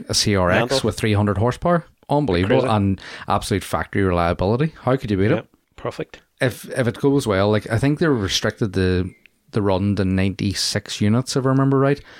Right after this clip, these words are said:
Speaker 1: But, like, if that goes well, they'll obviously do it again. And then are other manufactur-, other manufacturers gonna look at this and go, "Hey,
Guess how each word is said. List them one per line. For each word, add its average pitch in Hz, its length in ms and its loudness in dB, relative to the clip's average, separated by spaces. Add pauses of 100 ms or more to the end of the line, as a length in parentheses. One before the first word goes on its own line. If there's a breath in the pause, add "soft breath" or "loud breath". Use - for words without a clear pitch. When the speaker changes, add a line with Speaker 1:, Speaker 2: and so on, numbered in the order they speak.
(220 loud breath)
Speaker 1:
But, 107 100 -2
like, 101 100 0
if 98 60 -2
that 127 180 0
goes 98 220 0
well, 92 380 2
they'll 107 220 0
obviously 98 320 0
do 92 140 0
it 85 80 -2
again. 98 420 0 (460 soft breath)
And 104 160 2
then 98 440 0 (340)
are 107 100 2
other 104 160 2
manufactur-, 98 640 0
other 110 160 0
manufacturers 120 540 0
gonna 98 200 0
look 95 140 2
at 95 80 -2
this 104 220 -2
and 101 80 0
go, 90 220 2
"Hey, 92 320 0